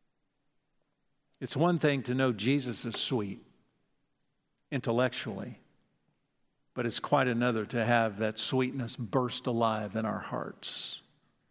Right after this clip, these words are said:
That's what he was saying was the issue. So Jesus tells them what to do. Look what he tells them. He says, "Remember from where you've fallen." They let go of their first love.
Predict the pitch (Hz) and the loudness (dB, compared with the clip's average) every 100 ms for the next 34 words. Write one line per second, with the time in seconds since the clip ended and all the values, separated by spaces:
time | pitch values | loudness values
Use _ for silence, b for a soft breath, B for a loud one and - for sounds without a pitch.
0 | _ _ _ _ _ _ _ _ _ _ | _ _ _ _ _ _ _ _ _ _
1 | _ _ _ 127 117 120 123 120 107 - | _ _ _ -8 -4 0 0 0 0 0
2 | - 135 120 110 107 104 113 110 107 - | 4 4 2 0 -4 -4 -2 0 -2 -4
3 | 143 180 - _ _ _ _ _ _ _ | -6 -10 -16 _ _ _ _ _ _ _
4 | _ _ _ _ _ b b b b b | _ _ _ _ _ b b b b b
5 | _ _ _ _ _ _ _ _ _ _ | _ _ _ _ _ _ _ _ _ _
6 | _ _ - 175 131 214 233 208 - 202 | _ _ 0 2 4 2 2 -2 2 2
7 | 226 190 180 185 - 156 160 113 98 - | 2 0 0 0 0 0 0 -2 -8 -20
8 | _ _ 147 160 190 208 170 147 101 123 | _ _ -4 2 2 2 2 2 0 -8
9 | 135 - _ - 131 147 127 120 175 202 | -10 -16 _ -2 2 4 4 4 4 6
10 | 220 170 117 117 135 - - 139 120 120 | 4 2 -2 -6 -10 -6 0 2 4 4
11 | 147 185 - 151 113 101 139 - _ _ | 4 2 2 2 2 -4 -10 -12 _ _
12 | _ _ _ _ _ _ _ 117 120 143 | _ _ _ _ _ _ _ 0 4 4
13 | 165 143 151 151 143 143 - 139 147 156 | 4 2 4 4 4 0 2 2 2 2
14 | 139 110 123 - | 4 2 -2 -10